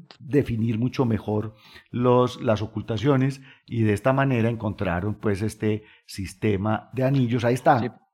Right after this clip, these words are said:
Speaker 1: Un nuevo
Speaker 2: Porque
Speaker 1: cuerpo en
Speaker 2: en,
Speaker 1: el
Speaker 2: en
Speaker 1: sistema solar
Speaker 2: infrarrojo
Speaker 1: con
Speaker 2: se
Speaker 1: anillo.
Speaker 2: podría ver el polvo, el polvo en el anillo haciendo dispersión.
Speaker 1: Uy, la estructura, ojalá, yo,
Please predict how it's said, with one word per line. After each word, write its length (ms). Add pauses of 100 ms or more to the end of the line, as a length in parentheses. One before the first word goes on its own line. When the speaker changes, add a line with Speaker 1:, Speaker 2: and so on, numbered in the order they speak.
(120)
Speaker 1:
Un 220
nuevo 320
Speaker 2:
Porque 120
Speaker 1:
cuerpo 220
en 80
Speaker 2:
en, 60
Speaker 1:
el 60
Speaker 2:
en 80
Speaker 1:
sistema 120
solar 200
Speaker 2:
infrarrojo 260
Speaker 1:
con 80
Speaker 2:
se 60
Speaker 1:
anillo. 180
Speaker 2:
podría 340
ver 180
el 140
polvo, 560
el 120
polvo 300
en 100
el 120
anillo 380
haciendo 560
dispersión. 580
Speaker 1:
Uy, 260
la 140
estructura, 800
ojalá, 680
yo, 140